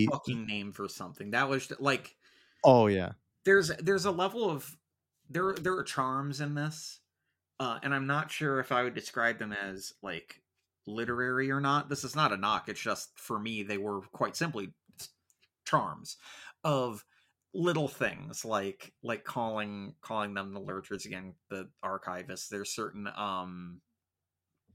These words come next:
Speaker 1: events that
Speaker 2: All the
Speaker 1: happen
Speaker 2: names of
Speaker 1: in hell.
Speaker 2: the, all the
Speaker 1: Um,
Speaker 2: names of the deities.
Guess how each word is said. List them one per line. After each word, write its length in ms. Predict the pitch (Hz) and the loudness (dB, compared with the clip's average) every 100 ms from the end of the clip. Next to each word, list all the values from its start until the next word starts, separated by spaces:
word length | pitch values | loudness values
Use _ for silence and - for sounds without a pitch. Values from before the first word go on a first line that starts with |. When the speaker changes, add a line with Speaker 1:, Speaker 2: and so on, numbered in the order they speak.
| _ _ - | _ _ -8
Speaker 1:
events 360 | 131 123 113 - | -4 0 0 8
that 20 | |
Speaker 2:
All 100 | 117 | 8
the 140 | 123 120 | 10 6
Speaker 1:
happen 160 | 117 | 6
Speaker 2:
names 280 | 117 113 107 | 4 4 4
of 140 | 107 | 6
Speaker 1:
in 140 | 104 98 | 10 12
hell. 340 | 98 98 98 | 12 10 8
Speaker 2:
the, 20 | - _ - - | 4 _ -6 8
all 100 | 120 | 10
the 100 | 139 | 10
Speaker 1:
Um, 80 | 127 | 8
Speaker 2:
names 180 | 117 | 6
of 100 | 117 | 6
the 80 | 107 | 4
deities. 600 | 101 110 104 107 101 - | 4 4 6 4 2 -2